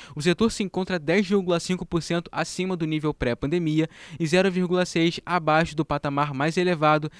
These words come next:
da série histórica iniciada em dois mil e onze, alcançado em setembro de dois mil e vinte e dois.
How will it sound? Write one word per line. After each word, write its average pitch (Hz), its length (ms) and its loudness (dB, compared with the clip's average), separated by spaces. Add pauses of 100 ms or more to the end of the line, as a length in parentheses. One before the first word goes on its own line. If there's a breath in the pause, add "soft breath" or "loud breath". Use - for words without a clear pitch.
(200 loud breath)
da 131 140 0
série 147 240 2
histórica 151 680 0
iniciada 151 540 -2
em 139 100 -6
dois 135 180 0
mil 160 120 0
e 165 100 2
onze, 147 300 2 (340 loud breath)
alcançado 147 580 -2
em 139 120 -4
setembro 147 440 -2
de 139 80 -6
dois 135 160 -2
mil 127 140 -2
e 131 40 -2
vinte 127 240 -6
e - 20 -4
dois. 110 420 0